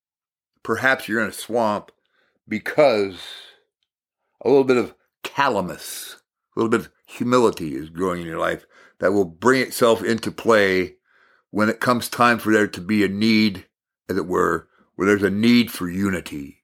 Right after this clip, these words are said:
because God wants to show up like he did in the book of Acts chapter two. Psalm one thirty-three, John seventeen, Acts two, and Exodus thirty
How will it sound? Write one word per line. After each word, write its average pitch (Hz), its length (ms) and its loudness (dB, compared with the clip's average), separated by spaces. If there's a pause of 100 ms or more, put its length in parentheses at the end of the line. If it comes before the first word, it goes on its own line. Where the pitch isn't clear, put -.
because 85 280 -12
God 98 300 2
wants 92 240 0
to - 60 -12
show 90 460 0 (160)
up - 280 -4 (380)
like 107 180 -2
he 110 140 -4
did 104 460 -2 (340)
in 127 160 -4
the 127 80 0
book 156 540 0
of 117 240 -2
Acts 156 420 0
chapter 113 360 -4
two. 131 520 -4 (1200)
Psalm 185 460 2
one 185 200 2
thirty-three, 127 760 0 (440)
John 160 440 2
seventeen, 120 840 -2 (300)
Acts 147 440 2
two, 135 520 0 (100)
and 104 180 -4
Exodus 135 500 -2
thirty 104 520 -2